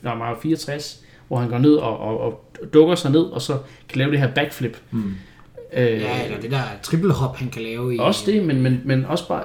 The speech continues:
Speaker 1: ja, det er faktisk både det, øh, fordi du, ligesom, de, det jeg mener med, at det, det går ned i,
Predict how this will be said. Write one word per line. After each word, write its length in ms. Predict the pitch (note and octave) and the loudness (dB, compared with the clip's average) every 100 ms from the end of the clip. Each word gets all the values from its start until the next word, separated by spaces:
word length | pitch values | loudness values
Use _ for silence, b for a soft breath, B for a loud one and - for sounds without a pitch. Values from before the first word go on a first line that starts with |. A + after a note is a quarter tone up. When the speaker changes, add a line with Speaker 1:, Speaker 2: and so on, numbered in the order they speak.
| - | 0
Speaker 1:
ja, 80 | C3+ | 0
det 100 | D3+ | 0
er 80 | |
faktisk 280 | D3+ F3 F3+ | 0 0 0
både 220 | D#3+ F#3 F#3 | 4 4 4
det, 180 | D#3 D#3+ - | -2 -4 -10
øh, 260 | - - - | -12 -10 -6
fordi 160 | D3 B2+ | -2 0
du, 120 | C3 C#3 | -2 -4
ligesom, 200 | C#3+ G#3+ - B2+ | -8 -8 -12 -8
de, 120 | C3+ - | -8 0
det 60 | D#3 | 4
jeg 80 | D#3 | 6
mener 180 | C#3+ | 4
med, 140 | A#2+ A#2+ A2+ - | 2 -2 -6 -8
at 120 | A2+ | -8
det, 140 | A#2 - | -8 -4
det 120 | B2 B2 - | -2 -4 -4
går 100 | A#2+ | 0
ned 220 | C#3 D#3 | 2 0
i, 220 | B2+ A2 | -4 -6